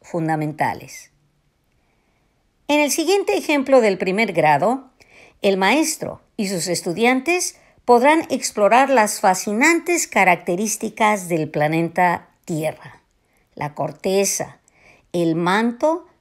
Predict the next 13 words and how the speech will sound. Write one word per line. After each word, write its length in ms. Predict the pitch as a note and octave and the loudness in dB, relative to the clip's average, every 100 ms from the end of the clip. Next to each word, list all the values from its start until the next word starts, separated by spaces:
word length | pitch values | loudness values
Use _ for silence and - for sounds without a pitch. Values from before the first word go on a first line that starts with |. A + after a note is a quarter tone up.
| _ - | _ -6
y 160 | F3+ | -2
el 160 | E3+ F3+ | 0 4
núcleo, 540 | A#3+ C#4 F#3+ C#3+ C#3+ _ _ _ | 4 2 -2 -6 -8 _ _ _
y 120 | G#3+ | 0
las 180 | G3 D#3+ | 2 2
características 920 | - E3 D#3 F3 F#3 C#4+ F#4+ F4+ B3 D#3+ | 2 0 0 -2 -4 -4 -4 0 0 0
de 100 | D3 | -2
cada 300 | D#3+ C#3 - | -2 -2 0
capa. 460 | B3+ - - - _ _ _ _ _ _ _ | 0 0 -8 -12 _ _ _ _ _ _ _
Al 160 | C#4+ C#4+ | 4 4
estudiar 400 | C#4 C#4+ D4 D#4+ | 2 2 2 4
los 220 | D#4+ B3 | 2 2
volcanes 800 | G#3 G3 - B3+ B3+ G#3+ D#3 - | 0 0 2 2 2 0 -2 -8